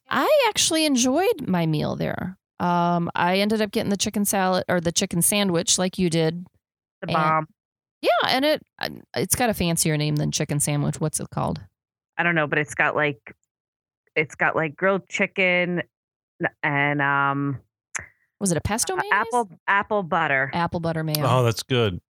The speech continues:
Speaker 3: Yeah, the Leaky Cauldron was
Speaker 2: God, it's so
Speaker 3: surprisingly
Speaker 2: good.
Speaker 3: good for a fast food
Speaker 2: It's my
Speaker 3: theme park
Speaker 2: favorite
Speaker 3: restaurant.
Speaker 2: fast
Speaker 3: And it's
Speaker 2: food.
Speaker 3: got a nice theme, and, yeah, and the food was really good.
Speaker 2: And let
Speaker 1: And
Speaker 2: me tell you something. If you see that line out the door, do not be alarmed by that, because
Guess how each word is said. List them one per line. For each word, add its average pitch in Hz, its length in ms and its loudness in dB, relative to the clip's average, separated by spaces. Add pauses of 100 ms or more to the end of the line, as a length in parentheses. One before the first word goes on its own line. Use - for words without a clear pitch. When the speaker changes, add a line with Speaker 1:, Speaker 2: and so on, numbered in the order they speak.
Speaker 3:
Yeah, 151 140 2
the 156 100 0
Leaky 233 260 0
Cauldron 208 460 2
was 123 260 2 (240)
Speaker 2:
God, 147 160 2
it's 139 80 0
so 143 40 2
Speaker 3:
surprisingly 135 600 2
Speaker 2:
good. 117 320 2
Speaker 3:
good - 40 -14
for 104 280 2
a 98 60 2
fast 98 380 0
food 98 580 0 (320)
Speaker 2:
It's - 80 -4
my 240 80 4
Speaker 3:
theme 226 100 -2
park 202 140 2
Speaker 2:
favorite 185 180 2
Speaker 3:
restaurant. 190 200 -2
Speaker 2:
fast 151 340 -2
Speaker 3:
And 160 100 -2
it's 180 140 0
Speaker 2:
food. 220 100 0
Speaker 3:
got 202 80 2
a - 20 0
nice 165 280 2
theme, 151 500 0
and, 123 300 0
yeah, 135 120 2
and 120 80 2
the 120 60 0
food 143 240 -4
was 107 180 -2 (120)
really 117 180 -2
good. 123 240 -4 (460)
Speaker 2:
And 262 140 2
let 294 60 2
Speaker 1:
And 359 80 0
Speaker 2:
me 480 80 0
tell 339 120 0
you 302 80 2
something. 175 340 0
If 180 120 -2
you 311 140 2
see 349 220 -4
that 269 200 2
line 214 240 0
out 196 160 0
the 185 60 -4
door, 170 320 0
do 185 240 -2
not 311 160 2
be 220 80 0
alarmed 156 340 0
by 165 140 0
that, 170 200 0
because 175 320 -4